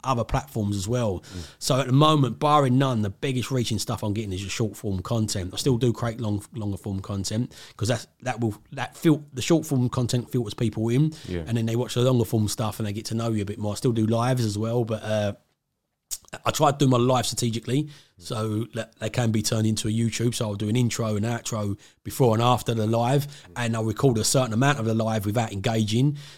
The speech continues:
Speaker 1: uh, because obviously on YouTube, people don't wanna see you reading comments and
Speaker 2: Mm.
Speaker 1: engaging. So I strategically will record lives to create longer form content from as well.
Speaker 2: Mm. When you first started, you got, um, loads of positive feedback from the people around you.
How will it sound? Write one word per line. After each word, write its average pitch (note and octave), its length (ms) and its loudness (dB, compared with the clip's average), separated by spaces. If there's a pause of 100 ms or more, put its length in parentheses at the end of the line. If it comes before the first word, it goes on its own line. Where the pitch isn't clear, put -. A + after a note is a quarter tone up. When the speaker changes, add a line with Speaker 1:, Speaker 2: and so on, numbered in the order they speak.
(160)
Speaker 1:
uh, A2 200 -2
because G2+ 480 -4
obviously G#2 520 -6 (300)
on G#2+ 160 -4
YouTube, A2+ 300 0
people A#2+ 160 -2
don't G#2 120 -4
wanna G2+ 120 -4
see G2+ 340 0 (200)
you G#2 100 -10
reading G#2 300 -2
comments A2 480 2
and G#2+ 80 -2
Speaker 2:
Mm. G2+ 40 0
Speaker 1:
engaging. G#2 480 2
So A2 240 -4
I G#2+ 40 -4
strategically A2+ 600 -2
will G#2 200 -4 (100)
record A2 360 0
lives G#2 360 -4
to G2+ 220 -6 (260)
create A2 260 -6
longer G#2+ 220 -2
form G2 240 -6
content A2 480 -6
from F#2+ 160 -8
as F#2 140 -6
well. G2+ 320 -2 (200)
Speaker 2:
Mm. F2 140 -8 (140)
When A2+ 180 0
you A#2+ 80 2
first A2+ 320 0
started, F2+ 420 0
you F#2 120 -6
got, F#2 320 0
um, F2+ 360 0
loads G2 220 2
of F2+ 140 -6
positive F2+ 340 -4
feedback F2 680 -4
from F2 160 -2
the F2 60 0
people F#2 320 0
around F2+ 400 0
you. E2 240 -8